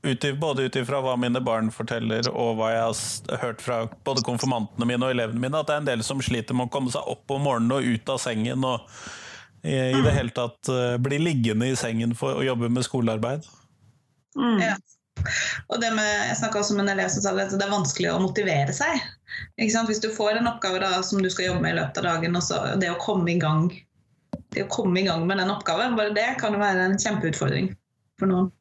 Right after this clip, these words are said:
Speaker 2: Mm.
Speaker 1: Mm. Men når vi da har så mange
Speaker 3: Jeg tenker
Speaker 1: forskjellige
Speaker 3: jo det å
Speaker 1: Ja, Sigrid?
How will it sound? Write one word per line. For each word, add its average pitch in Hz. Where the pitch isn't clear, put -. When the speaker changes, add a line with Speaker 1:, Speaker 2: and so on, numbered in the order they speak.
Speaker 2:
Mm. 196
Speaker 1:
Mm. 147
Men 175
når 208
vi 240
da 208
har 127
så -
mange 135
Speaker 3:
Jeg 131
tenker 269
Speaker 1:
forskjellige 277
Speaker 3:
jo -
det 240
å 196
Speaker 1:
Ja, 156
Sigrid? 175